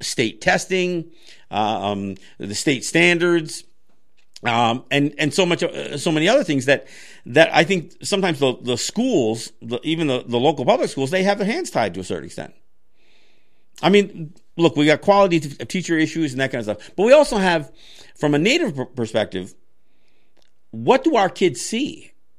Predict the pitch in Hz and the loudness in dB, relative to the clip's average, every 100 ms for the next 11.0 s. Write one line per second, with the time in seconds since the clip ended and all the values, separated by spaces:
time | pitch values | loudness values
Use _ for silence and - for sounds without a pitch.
0 | - 147 202 - 285 285 - 240 185 139 | -6 4 4 6 2 2 -2 -2 -2 -2
1 | 151 - 104 87 71 - - - - - | -2 -2 -4 -4 -14 -16 -20 -20 -20 -20
2 | - - - - - 170 196 - 233 226 | -20 -20 -20 -20 0 4 4 4 -2 -2
3 | 202 - - 139 160 170 - 240 214 180 | -4 -8 -6 0 2 2 0 0 0 -4
4 | - - - - - 180 190 220 233 170 | -12 -20 -20 -6 0 2 2 2 0 2
5 | 165 175 156 139 - 220 269 - - 127 | 0 2 0 -2 -2 2 2 2 -2 -2
6 | 92 117 101 - - 131 131 131 156 160 | -2 -6 -6 -8 -10 -4 -2 0 0 0
7 | 202 - 131 123 117 175 190 - 220 214 | 0 -2 -14 -14 -2 0 2 0 -2 0
8 | 143 - 117 113 - 196 196 123 95 85 | 2 0 -4 -2 0 0 0 -4 -4 -6
9 | 85 104 110 135 156 147 131 107 104 101 | -8 -6 -4 -4 -4 -6 -4 -4 -4 -4
10 | 98 101 95 - - - - 98 98 | -4 -4 -4 -10 -20 -20 -8 -4 -4